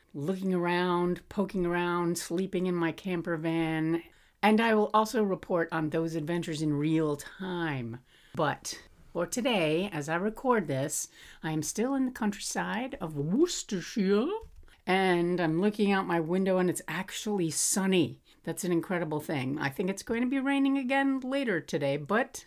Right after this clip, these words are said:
the sun is out for this morning, so I have done my laundry, and also my host, Jackie,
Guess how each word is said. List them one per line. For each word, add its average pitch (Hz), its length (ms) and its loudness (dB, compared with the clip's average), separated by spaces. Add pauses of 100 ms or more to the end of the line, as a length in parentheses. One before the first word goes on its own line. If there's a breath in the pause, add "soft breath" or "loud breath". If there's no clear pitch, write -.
(480 loud breath)
the 185 140 0
sun 320 320 2
is 302 160 4
out 226 240 0
for 208 180 -4
this 180 200 -10
morning, 214 360 0 (300 loud breath)
so 165 240 -2
I 233 160 4
have 254 140 0
done 170 180 0
my 139 140 2
laundry, 139 460 0 (300 loud breath)
and 196 320 2
also 214 680 0
my 180 400 0
host, 254 540 -4
Jackie, 208 640 -2